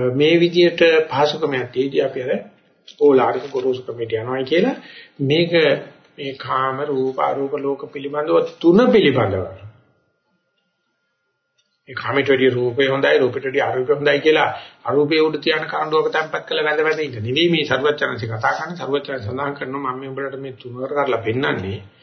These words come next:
කාමයට බැඳෙන්නවත් නෙවෙයි, රූපයට බැඳෙන්නවත් නෙවෙයි, අරූපයට බැඳෙන්නවත් නෙවෙයි, තුනෙන්ම සමු ගණ්ඩායි. ඒවා එක එකකට තට්ටු මාරු ක්‍රමයක් මිස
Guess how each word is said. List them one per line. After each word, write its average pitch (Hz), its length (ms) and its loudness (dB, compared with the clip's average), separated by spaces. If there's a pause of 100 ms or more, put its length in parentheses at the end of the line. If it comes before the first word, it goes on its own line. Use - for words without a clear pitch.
(400)
කාමයට 143 560 2
බැඳෙන්නවත් 156 680 2
නෙවෙයි, 175 280 2
රූපයට 139 360 2
බැඳෙන්නවත් 147 580 0
නෙවෙයි, 156 220 -2
අරූපයට 131 360 2
බැඳෙන්නවත් 151 520 4
නෙවෙයි, 143 280 6 (400)
තුනෙන්ම 180 460 6 (100)
සමු 175 460 4
ගණ්ඩායි. 104 500 2 (920)
ඒවා 143 260 4
එක 143 160 4
එකකට 131 320 4
තට්ටු 165 340 -4
මාරු 156 220 0
ක්‍රමයක් 135 380 -2
මිස 127 200 -2